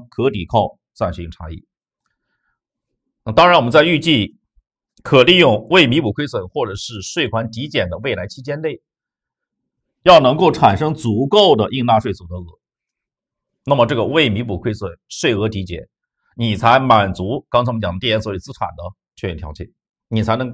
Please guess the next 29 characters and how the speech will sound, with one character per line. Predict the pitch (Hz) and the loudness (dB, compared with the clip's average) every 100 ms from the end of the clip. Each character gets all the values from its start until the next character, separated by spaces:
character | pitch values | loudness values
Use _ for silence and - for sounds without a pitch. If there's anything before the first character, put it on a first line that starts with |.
| - | -2
把 | 117 | 0
它 | 98 | 0
确 | 101 143 | 0 -2
认 | 104 | -2
为 | 82 | -6
呢 | 87 90 _ | -10 -14 _
递 | 101 | -10
延 | 87 | -10
所 | 90 | -10
得 | 85 | -12
资 | 87 | -12
产。 | 85 87 _ _ _ _ _ _ _ _ _ _ _ _ _ - | -16 -18 _ _ _ _ _ _ _ _ _ _ _ _ _ -2
所 | 175 | 2
以 | |
呢， | 175 | 4
未 | 196 160 | 4 2
弥 | 131 | 0
补 | 156 107 | -4 -6
亏 | 95 151 | -4 -6
损 | 156 98 | -4 -8
税 | - 127 | -6 -8
款 | 110 110 | -6 -10
抵 | 127 | -10
减， | 107 | -10
我 | 87 | -10
们 | 107 | -12
前 | - | -10
面 | 104 | -12
讲 | 117 | -10